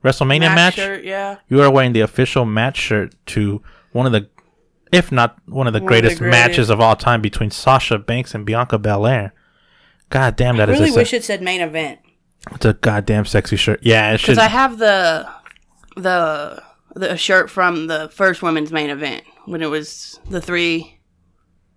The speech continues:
Speaker 2: Who was it?
Speaker 1: Oh,
Speaker 2: Becky,
Speaker 1: uh,
Speaker 2: Be-, or Becky,
Speaker 1: Ronda.
Speaker 2: Sasha, not Sasha. Yeah, Becky, Ronda, and
Speaker 1: Charlotte.
Speaker 2: Charlotte.
Speaker 1: Oh, okay. It said
Speaker 2: That
Speaker 1: main
Speaker 2: says
Speaker 1: event on
Speaker 2: main
Speaker 1: it?
Speaker 2: event on it. Yeah.
Speaker 1: Ah.
Speaker 2: That's hanging up on my wall 'cause then the only one they had in my size was, like, a medium, but I wanted the shirt anyway, so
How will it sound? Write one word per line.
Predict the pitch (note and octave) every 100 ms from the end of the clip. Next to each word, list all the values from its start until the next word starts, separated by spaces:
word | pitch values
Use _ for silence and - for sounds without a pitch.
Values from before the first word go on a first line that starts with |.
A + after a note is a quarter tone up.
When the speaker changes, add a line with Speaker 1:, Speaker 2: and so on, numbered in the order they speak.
| _
Speaker 2:
Who | F#3
was | D#3 D3
it? | D3+ _ _ -
Speaker 1:
Oh, | A#2+ A#2 G#2+
Speaker 2:
Becky, | G#2 A2 G#2+
Speaker 1:
uh, | G#2 G#2 - -
Speaker 2:
Be-, |
or | F3
Becky, | E3 F3+ F#3+
Speaker 1:
Ronda. | A#2 A#2 E3+ - G#2+ G#2+
Speaker 2:
Sasha, | G3
not | G3+
Sasha. | - E3+ -
Yeah, | F#3+ E3+
Becky, | D#3+ F3+ F#3+ F#3+
Ronda, | F3+ F3 E3+ D#3+
and | C#3+ D3+ C#3+ - -
Speaker 1:
Charlotte. | - A2+ A2 C3 -
Speaker 2:
Charlotte. | -
Speaker 1:
Oh, | A2+ A2+
okay. | A#2+ A2 G#2 A2+
It |
said | B2+ B2+
Speaker 2:
That |
Speaker 1:
main | B2+
Speaker 2:
says | G2+
Speaker 1:
event | C#3
on | D3+
Speaker 2:
main | F#3
Speaker 1:
it? |
Speaker 2:
event | D#3+ D#3+ C3+
on | D#3 D3+
it. | D3
Yeah. | D3 D#3 A2
Speaker 1:
Ah. | A2+ B2+ B2+ B2 A#2 A2 G2+ G2+
Speaker 2:
That's | F#3 -
hanging | G3 F3+
up | E3+
on |
my | E3+
wall | D#3+ E3 D#3+ D3
'cause | E3+ E3
then | E3 D#3+ D#3
the | F3+
only | F3
one | E3+ E3+
they | D#3+ D#3 F3 _
had | - F3+ E3+
in |
my | D#3+ D#3
size | F3 E3 D#3+
was, | E3
like, | D#3
a |
medium, | D#3 E3 D#3+ D3+
but | D#3
I | D#3
wanted | D#3+ D#3+
the | C#3+
shirt | - E3 D#3
anyway, | D#3 D3+ D3+ D3+
so | - D3 C#3+